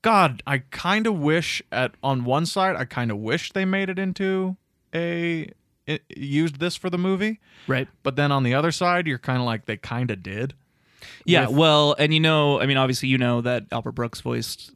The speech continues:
Speaker 2: the, the villain in the movie.
Speaker 1: Russ Cargill.
Speaker 2: Russ Cargill was originally supposed to be Hank Scorpio when they were writing it. Then when they were writing the movie, they, and I believe Albert Brooks said, like, when he initially went in to do some recordings, they were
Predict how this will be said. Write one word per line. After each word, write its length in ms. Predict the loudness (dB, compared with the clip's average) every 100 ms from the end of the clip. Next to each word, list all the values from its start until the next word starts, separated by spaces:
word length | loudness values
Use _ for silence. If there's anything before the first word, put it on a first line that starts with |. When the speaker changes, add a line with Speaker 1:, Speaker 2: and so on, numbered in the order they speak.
| -8
Speaker 2:
the, 280 | -4 -4 -4
the 80 |
villain 300 | -4 -6 -6
in 180 | -4 -4
the 60 | 0
movie. 420 | 4 4 4 2
Speaker 1:
Russ 260 | 2 -2 -2
Cargill. 480 | -4 -4 -4 -6 -2
Speaker 2:
Russ 200 | -2 0
Cargill 420 | -2 2 2 0
was 360 | 2 4 4 2
originally 480 | 0 0 0 -2
supposed 420 | -2 -4 -2 -2 -2
to 60 |
be 220 | -4 -2
Hank 180 | -2 -4
Scorpio 520 | -4 -4 -4 -8 -14 _ _ _ _ _ _ _ _ _ _ -6
when 120 | 0
they 80 | 2
were 80 | 2
writing 300 | 0 -2 -8
it. 180 | -14 -12
Then 140 | -6
when 80 | -2
they 80 | 0
were 60 | 2
writing 200 | 2 2
the 60 |
movie, 480 | 2 2 4 2 0 -8
they, 340 | 0 2 2 0
and 220 | -2 0
I 80 | 0
believe 200 | 0 2
Albert 180 | 2 2
Brooks 240 | 0 -2
said, 220 | 0 0 0
like, 160 | -2
when 320 | -2 -2 -2 -6
he 140 | -2
initially 320 | 2 2 2 0
went 160 | 2
in 100 | 2
to 60 | 0
do 140 | -2
some 180 | -2 -2
recordings, 500 | -4 0 -2 0 -2
they 100 | 0
were 220 | 2 0